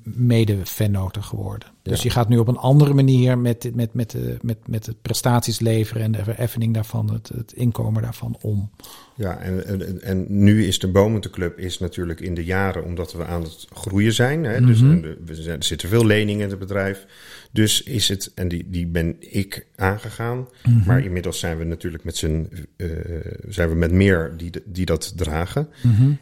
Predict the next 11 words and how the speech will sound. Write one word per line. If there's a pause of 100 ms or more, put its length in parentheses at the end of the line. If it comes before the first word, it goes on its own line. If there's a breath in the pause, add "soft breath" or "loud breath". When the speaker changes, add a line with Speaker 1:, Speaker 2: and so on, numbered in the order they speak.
Speaker 2:
En, (160)
eh, (1800 soft breath)
groeien
wij
er
zelf
ook
in.
Dus
wij
ne-,